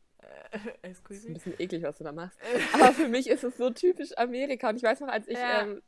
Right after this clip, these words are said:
Speaker 2: damals in meinem Auslandsjahr da war, dachte ich, „Ach so, hä, warum machen die Leute das? Das ist voll widerlich.“ Und dann hab ich's mal ausprobiert und dachte mir so, „Hm.“
Speaker 1: Ich kann mir das
Speaker 2: Und
Speaker 1: aber
Speaker 2: war
Speaker 1: nicht ganz
Speaker 2: ganz geil.
Speaker 1: geil vorstellen.
Speaker 2: Und dann war ich mal in Hamburg frühstücken in einem Café und die hatten Ahornsirup-Bacon und ich war so, „Oh mein Gott, ähm, mein,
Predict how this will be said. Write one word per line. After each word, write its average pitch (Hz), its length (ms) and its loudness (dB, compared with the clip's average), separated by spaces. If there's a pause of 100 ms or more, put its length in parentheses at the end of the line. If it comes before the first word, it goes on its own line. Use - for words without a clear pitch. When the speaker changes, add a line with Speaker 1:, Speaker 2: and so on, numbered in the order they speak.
(120)
Speaker 2:
damals 208 340 -2
in 220 80 -8
meinem 185 100 -6
Auslandsjahr 220 300 -8
da 196 100 -10
war, 185 80 -12
dachte 196 220 -18
ich, - 60 -14
„Ach 202 60 -16
so, 208 120 -20
hä, 247 360 -6
warum 240 220 -6
machen 262 180 -8
die 254 60 -4
Leute 240 240 -6
das? 233 80 -10
Das 226 120 -10
ist - 40 -20
voll 247 160 -8
widerlich.“ 254 340 -4
Und 240 80 -4
dann 220 80 -2
hab 220 80 -2
ich's 214 80 -2
mal 170 120 -2
ausprobiert 330 320 -4
und 269 80 -8
dachte 254 100 -8
mir 233 60 -10
so, 233 100 -12
„Hm.“ 320 80 -18 (440)
Speaker 1:
Ich - 140 -10
kann 269 180 -10
mir 247 80 -6
das 226 100 -6
Speaker 2:
Und 226 100 -4
Speaker 1:
aber 226 80 -4
Speaker 2:
war 214 60 -2
Speaker 1:
nicht - 120 -6
ganz 214 160 -8
Speaker 2:
ganz 415 100 -6
geil. 415 80 -2
Speaker 1:
geil 226 120 -2
vorstellen. - 280 -12
Speaker 2:
Und 247 80 2
dann 330 160 8
war 339 100 6
ich 339 80 -4
mal 320 100 -2
in 269 80 -4
Hamburg 330 280 -2
frühstücken 285 360 -6
in 220 60 -4
einem 202 80 -4
Café 240 360 -2
und 190 80 -2
die 202 100 -6
hatten 196 260 -8
Ahornsirup-Bacon 170 840 -4
und 156 60 -8
ich 160 100 -12
war 160 120 -2
so, 156 140 -2
„Oh 156 80 -8
mein 156 220 -10
Gott, 165 340 -4
ähm, 165 460 -8 (1160)
mein, 165 420 -6